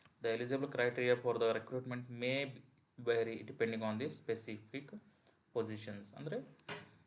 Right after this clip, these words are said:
ಬೇರೆ ಬೇರೆ ಪೋಸ್ಟ್ ಇದೆ, ಪಂಚಾಯತ್ ಡೆವಲಪ್ಮೆಂಟ್ ಆಫೀಸರ್ ಇದೆ, ಗ್ರೇಡ್ ಒನ್ ಸೆಕ್ರೆಟರಿ ಗ್ರೇಡ್ ಒನ್ ಇದೆ, ಸೆಕ್ರೆಟರಿ ಗ್ರೇಡ್ ಟೂ ಇದೆ, ಎಸ್ ಡಿ ಎ ಪೋಸ್ಟ್. So ಎಲಿಜಿಬಿಲಿಟಿ ಏನಿದೆ ಅಂದ್ರೆ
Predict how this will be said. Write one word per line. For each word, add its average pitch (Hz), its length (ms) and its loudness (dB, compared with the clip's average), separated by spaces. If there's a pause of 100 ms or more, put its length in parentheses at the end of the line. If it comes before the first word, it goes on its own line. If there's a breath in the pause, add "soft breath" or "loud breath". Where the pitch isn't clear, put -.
(440)
ಬೇರೆ 139 280 10
ಬೇರೆ 151 220 12
ಪೋಸ್ಟ್ 127 320 4
ಇದೆ, 107 200 2 (120)
ಪಂಚಾಯತ್ 117 380 2
ಡೆವಲಪ್ಮೆಂಟ್ 110 460 2
ಆಫೀಸರ್ 117 440 0
ಇದೆ, 117 280 4
ಗ್ರೇಡ್ 113 360 2
ಒನ್ 117 300 -2
ಸೆಕ್ರೆಟರಿ 117 460 0
ಗ್ರೇಡ್ 113 240 6
ಒನ್ 113 160 -2
ಇದೆ, 113 240 2
ಸೆಕ್ರೆಟರಿ 110 440 -8
ಗ್ರೇಡ್ 117 280 6
ಟೂ 117 140 2
ಇದೆ, 123 80 0
ಎಸ್ 127 160 0
ಡಿ 110 60 -4
ಎ 104 40 -6
ಪೋಸ್ಟ್. - 360 -18 (220)
So - 380 -2
ಎಲಿಜಿಬಿಲಿಟಿ 147 520 4
ಏನಿದೆ 110 240 0
ಅಂದ್ರೆ 110 240 -2